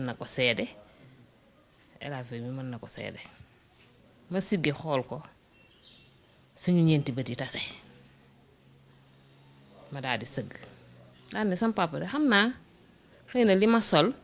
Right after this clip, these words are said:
ak ni may sañse, te moom dafa bëgg ko sañse, loolu la may xoole. Mais xam nga, loolu doo ko xalaat." Ñu tàggoo, ñibbisi. Muy mois de février,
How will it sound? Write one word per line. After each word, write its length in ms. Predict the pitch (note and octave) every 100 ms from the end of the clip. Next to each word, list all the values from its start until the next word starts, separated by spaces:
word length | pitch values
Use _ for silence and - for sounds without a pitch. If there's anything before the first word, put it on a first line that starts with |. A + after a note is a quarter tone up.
| - - _ _
ak 140 | - G#3
ni 100 | C4
may 160 | C#4
sañse, 320 | C4+ B3 F3+ E3
te 80 |
moom 200 | G3 G3 F3
dafa 160 | G3
bëgg 180 | A#3 G#3
ko 80 | D#3+
sañse, 320 | D#3 C#3+ C3
loolu 200 | C3 D#3+
la 60 | F3+
may 160 | D#3+
xoole. 360 | C#3 - A#2+ A2+ - - - - _ _ - -
Mais 180 | C#3 D3
xam 140 | D#3+
nga, 100 | D#3+
loolu 200 | F3+ G#3
doo 140 | G#3+ A3+
ko 100 | A3+
xalaat." 720 | G3+ E3+ C#3 - - - - C#3 - - - _ _ _ - - - - _ _ _ _ -
Ñu 80 | D#3
tàggoo, 360 | D#3+ C#3+ C3
ñibbisi. 460 | C3 C3+ A2+ - A#2+ - - _ _ _ _ _ _ _ _ _ - _ _ _ _ - - - -
Muy 120 | D#3+
mois 280 | D#3+ E3+ D#3
de 60 | C#3
février, 640 | - C3+ B2+ B2 A#2+ A#2+